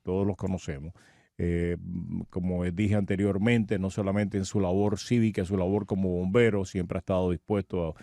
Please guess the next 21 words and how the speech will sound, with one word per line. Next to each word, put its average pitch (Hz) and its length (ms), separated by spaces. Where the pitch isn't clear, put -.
eh, 87 100
pues 92 200
a 98 80
compartir, 101 560
a 87 100
estar 110 360
presente, 98 540
sino 92 280
también 92 260
como, 90 400
de, 90 400
o 92 60
sea, 104 180
como 85 200
presidente 95 420
del 95 100
sindicato 92 520
también 90 280
marcó 90 280
una 90 120
diferencia, 87 600